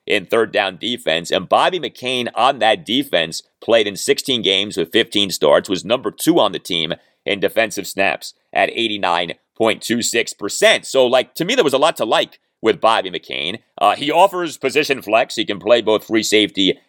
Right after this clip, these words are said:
and nickel corner. Uh, Bobby McCain, in theory, is a great fit for the Ron Rivera culture reset. Bobby McCain was a captain for the Dolphins in the twenty twenty season. Good story. Dolphins took McCain in the fifth round of the twenty fifteen N F L draft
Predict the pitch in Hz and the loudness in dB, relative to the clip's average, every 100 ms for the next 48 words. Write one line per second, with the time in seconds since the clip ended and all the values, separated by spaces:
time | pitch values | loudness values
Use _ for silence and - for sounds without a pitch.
0 | _ 101 92 98 95 87 - 78 69 62 | _ -2 -2 -4 -4 -8 -6 -4 -4 0
1 | 73 87 90 87 87 127 165 170 135 - | 2 4 4 4 4 2 2 -4 -8 -8
2 | 123 123 123 120 113 117 117 120 120 - | -4 -4 -4 -6 -2 0 2 2 2 2
3 | 104 98 87 92 113 123 - 123 123 107 | 2 0 0 -2 -4 -4 -2 -2 0 -4
4 | 95 92 85 98 117 117 104 95 107 104 | -2 -2 0 4 4 2 -2 2 4 2
5 | - 117 101 101 85 90 98 - 110 - | 2 0 0 -4 -4 -2 -4 0 0 2
6 | 107 143 143 - 123 123 90 85 113 113 | 2 2 -2 -4 -2 -2 -4 -2 -2 -2
7 | - 127 104 98 107 113 120 113 101 98 | -2 -8 -8 2 4 4 0 -4 -2 -2
8 | - 110 101 - 104 92 - 98 95 107 | 0 0 0 0 0 0 2 2 2 0
9 | 90 123 - 113 110 120 101 110 113 - | 2 2 2 4 4 4 4 2 0 -2
10 | 120 117 104 107 107 107 87 - 110 73 | -2 -2 -6 -2 0 0 -2 0 0 2
11 | 98 107 90 78 107 98 - 98 - 98 | 2 2 -4 -6 -2 -2 0 0 2 0
12 | 92 - _ _ - 101 92 95 87 80 | 0 -6 _ _ -2 0 2 2 0 0
13 | 90 87 - | 0 0 -4